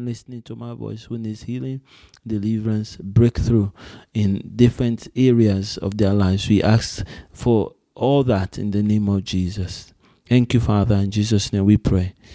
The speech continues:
Amen. So thank you for listening to the Bible podcast. Join us on adesobanjo dot com to continue the discussion.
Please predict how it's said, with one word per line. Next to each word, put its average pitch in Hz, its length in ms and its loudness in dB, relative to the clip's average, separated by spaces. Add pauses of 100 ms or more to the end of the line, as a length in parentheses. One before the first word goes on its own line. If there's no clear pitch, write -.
(360)
Amen. 107 480 2 (1900)
So 151 180 0
thank 170 380 2
you 175 60 4
for 143 180 2
listening 139 460 2
to 127 160 -4
the 123 120 2
Bible 123 440 2
podcast. 165 880 -2 (520)
Join 120 420 2
us 110 300 2 (140)
on 107 260 0 (100)
adesobanjo 113 1200 2
dot 107 300 -2
com 156 480 0 (640)
to 95 240 -4
continue 127 760 0
the 110 160 2
discussion. 87 800 -2